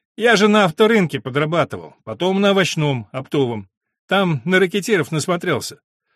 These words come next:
«Только ты не рядовой, ты у них бригадир или звеневой. Угадал?» «Но у тебя глаз алмаз», — усмехнулся Гаврош. «Только давай эту тему закроем. Лучше скажи, как у тебя дела?» «Да, как и раньше», — махнул тот рукой.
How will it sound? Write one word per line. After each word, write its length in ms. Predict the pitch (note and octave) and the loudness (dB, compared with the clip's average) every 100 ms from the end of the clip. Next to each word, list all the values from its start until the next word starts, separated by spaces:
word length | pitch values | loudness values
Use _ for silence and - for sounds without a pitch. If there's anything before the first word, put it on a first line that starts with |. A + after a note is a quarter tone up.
| _ _ | _ _
«Только 320 | D3+ E3+ F3+ | -6 -2 -2
ты 160 | E3+ E3+ | 0 0
не 160 | F3 | 2
рядовой, 760 | E3+ D#3 D#3+ B2+ C3 C3 A#2+ - | 0 0 -2 -2 -2 -4 -6 -10
ты 120 | - | -6
у 80 | C#3+ | -2
них 200 | D#3 D3+ | 0 -2
бригадир 720 | B2+ E3 D#3 D#3+ A2+ A#2+ D3+ | -2 -2 0 -2 -4 -6 -4
или 160 | B2+ A#2+ | -4 -6
звеневой. 640 | G#2 A2 G#2+ F2 A2 A#2+ - - | -8 -8 -8 -8 -8 -8 -12 -14
Угадал?» 480 | A#2+ C#3+ D3+ G3+ G3 _ _ _ _ _ _ _ | -4 -2 0 0 -2 _ _ _ _ _ _ _
«Но 480 | F#2 C3 C#3 B2+ - | -6 -2 -2 -4 -8
у 100 | A2+ | -8
тебя 340 | C3+ F3 E3 D3 | -4 0 2 2
глаз 400 | D#3 D#3 D3 - | 2 0 -2 -2
алмаз», — 540 | F3+ F3 B2+ F2+ - | -2 -2 -4 -6 -10
усмехнулся 640 | G2+ - A2 - G#2 F2+ G#2 | -12 -12 -12 -12 -12 -12 -12
Гаврош. 460 | G#2 F#2+ F2+ - _ _ _ _ _ | -12 -14 -14 -18 _ _ _ _ _
«Только 220 | - A#2+ C3 | -14 -10 -4
давай 240 | D#3 E3 | -2 0
эту 160 | C#3 A2+ | -2 -4
тему 240 | C3 A2+ | -6 -6
закроем. 580 | G#2 A#2 A2 G#2+ E2+ D#2+ _ _ - | -6 -8 -8 -10 -10 -16 _ _ -8
Лучше 280 | A#2+ C#3+ C#3+ | -6 -4 -4
скажи, 420 | - D3 C#3 A2+ | -4 -4 -4 -6
как 160 | A2 G#2+ | -8 -12
у 60 | |
тебя 220 | A2 A#2 A2 | -10 -8 -6
дела?» 320 | A2 G2 - _ _ _ _ _ _ _ | -8 -12 -16 _ _ _ _ _ _ _
«Да, 280 | E3+ - A3+ | -12 -10 -8
как 280 | - B2+ B2 | -6 -6 -4
и 20 | |
раньше», — 420 | A#2+ A#2 F#2+ - | -4 -6 -8 -10
махнул 420 | F#2+ G2 G#2+ F#2+ | -12 -14 -14 -14
тот 200 | F#2+ G2+ | -14 -16
рукой. 420 | G#2+ G2+ G2 D#2+ | -16 -16 -16 -20